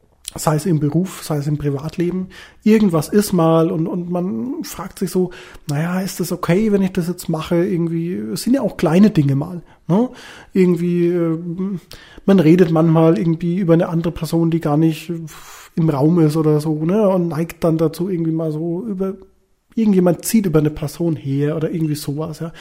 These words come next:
Fällt mir jetzt nur grad spontan ein. Und dann kann man natürlich sagen, ja, pff, ist schon okay.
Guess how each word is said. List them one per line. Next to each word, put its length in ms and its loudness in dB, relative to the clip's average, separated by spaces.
Fällt 240 0
mir 60 4
jetzt 140 -4
nur 80 -2
grad 200 -10
spontan 480 -6
ein. 240 -8
Und 160 8
dann 100 8
kann 140 4
man 100 8
natürlich 300 2
sagen, 300 4
ja, 260 4
pff, 240 -6
ist 80 -10
schon 160 4
okay. 400 2